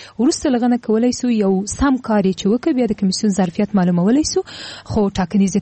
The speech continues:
تجربې نه لري په هیڅ شکل باندې، حتی هغه، اه، تجربې پنځه کلنې د مدیریت او د رهبرۍ په برخه کې چې قانون کې راغلي وي، هغه هم سیاسي ګوندونو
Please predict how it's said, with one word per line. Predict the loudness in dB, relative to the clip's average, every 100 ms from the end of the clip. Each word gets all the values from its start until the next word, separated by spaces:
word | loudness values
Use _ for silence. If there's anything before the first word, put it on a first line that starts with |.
| -2
تجربې | 0 0 2
نه | 2 2
لري | 4 2
په | 2 0
هیڅ | 0 -2 -2
شکل | -4 -2 -4
باندې، | -4 -4 -4 -4
حتی | -8 -4
هغه، | -2 -2 0
اه، | -2 -4 -14 -4 -2
تجربې | 0 0 0 0 0 2 0 0
پنځه | -2 0 0
کلنې | 0 2 0
د | 0
مدیریت | 0 2 2 0 0
او | -2
د | 0
رهبرۍ | -2 0 0 0
په | 0
برخه | 0 0 0
کې | -2 -4
چې | -4 0
قانون | 2 2 2
کې | -2
راغلي | -2 -2 -2
وي، | -2
هغه | -2 -2
هم | -2
سیاسي | -2 -2 0
ګوندونو | -2 2 2